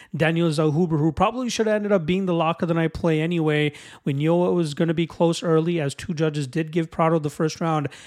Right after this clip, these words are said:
but I knew that Zellhuber's discipline and technical striking advantage, especially with that jab from distance,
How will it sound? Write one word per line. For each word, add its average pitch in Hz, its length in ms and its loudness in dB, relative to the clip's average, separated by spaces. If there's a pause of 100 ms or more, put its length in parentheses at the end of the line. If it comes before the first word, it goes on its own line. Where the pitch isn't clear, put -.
(120)
but 160 100 -2
I 139 80 -2
knew 143 160 -2
that 151 180 2
Zellhuber's 151 720 0
discipline 170 640 -4
and 156 180 -4
technical 165 400 -2
striking 160 380 0
advantage, 151 520 2 (280)
especially - 400 -2
with 185 100 0
that 175 160 0
jab 156 300 0
from 156 160 -6
distance, 156 420 -2